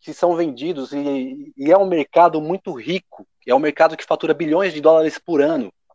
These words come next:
pornografia, né? Então, assim, é, é, é a, é a galinha de ouro, sabe, do sistema. É isso. Porque é um,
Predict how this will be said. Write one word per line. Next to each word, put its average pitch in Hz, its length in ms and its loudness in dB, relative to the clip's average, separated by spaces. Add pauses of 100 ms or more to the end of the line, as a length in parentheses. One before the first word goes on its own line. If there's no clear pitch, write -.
pornografia, 117 560 -6 (320)
né? 131 180 -6 (540)
Então, 175 160 4
assim, 143 380 -2 (440)
é, 151 120 -6
é, 165 400 -4 (140)
é 170 60 8
a, 156 280 6
é 147 120 2
a 147 380 6
galinha 175 480 4
de 214 180 0
ouro, 170 400 4 (320)
sabe, 117 460 0
do 123 80 -12
sistema. - 580 -8 (800)
É 170 80 -6
isso. - 300 -10 (360)
Porque 151 260 -2
é 165 200 8
um, 143 520 0